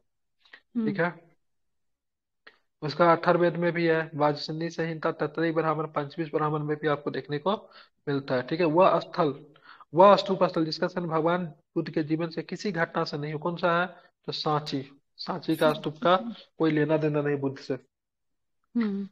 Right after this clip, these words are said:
Speaker 1: निम्नलिखित, <clears throat> बाद निम्नलिखित स्तूपों का सही तैथिक क्रम क्या है?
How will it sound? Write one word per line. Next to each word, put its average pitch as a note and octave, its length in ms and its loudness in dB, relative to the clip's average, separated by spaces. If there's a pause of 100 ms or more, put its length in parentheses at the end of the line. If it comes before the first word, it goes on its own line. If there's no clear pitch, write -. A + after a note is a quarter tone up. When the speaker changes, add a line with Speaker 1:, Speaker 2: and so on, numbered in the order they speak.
(160)
Speaker 1:
निम्नलिखित, F#3 680 2 (240)
<clears throat> D3+ 220 0
बाद E3 300 6
निम्नलिखित F#3 420 2
स्तूपों G3 380 6
का F#3+ 120 8
सही F#3+ 360 4
तैथिक F3 680 4
क्रम F3+ 220 8
क्या C#3+ 200 4
है? C3+ 200 -4